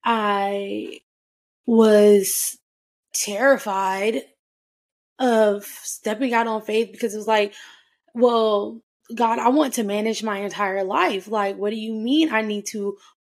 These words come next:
pull away and, and, um,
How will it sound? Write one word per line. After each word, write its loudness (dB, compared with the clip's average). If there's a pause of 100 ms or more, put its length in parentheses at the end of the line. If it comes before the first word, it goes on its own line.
(140)
pull 2
away 0 (300)
and, 0 (1400)
and, 2 (260)
um, -2